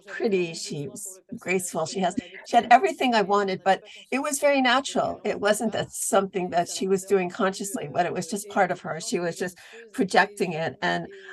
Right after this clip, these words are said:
I think that, you know, her acting, she's very gifted. And, um, and immediately I saw that we could understand each other, sometimes without speaking. Um, and this was something that was very important to me. So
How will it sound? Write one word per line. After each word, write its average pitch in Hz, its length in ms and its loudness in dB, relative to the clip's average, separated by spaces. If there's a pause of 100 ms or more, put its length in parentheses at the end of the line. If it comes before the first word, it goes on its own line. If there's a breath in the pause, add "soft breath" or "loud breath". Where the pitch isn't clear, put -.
(140)
I 190 160 6
think 185 360 -2
that, 165 300 6
you 175 120 -6
know, 165 260 -4
her 160 140 -2
acting, 180 420 0
she's 170 320 -6
very 180 240 0
gifted. 190 680 -2
And, 170 340 -2 (460 loud breath)
um, 175 440 2 (100)
and 196 260 0 (260)
immediately 240 540 2
I 196 100 4
saw 185 260 4
that 175 300 -4
we 190 140 0
could 202 180 -2
understand 175 680 -2
each 170 220 -8
other, 160 560 0
sometimes 175 640 -4
without 170 380 -2
speaking. - 420 -10 (580 loud breath)
Um, 170 320 4
and 185 200 0
this 202 180 2
was 196 160 0
something - 340 0
that 165 220 2
was 165 460 -2
very 160 240 0
important 147 480 -10
to - 100 -10
me. 175 220 -6
So 175 400 -4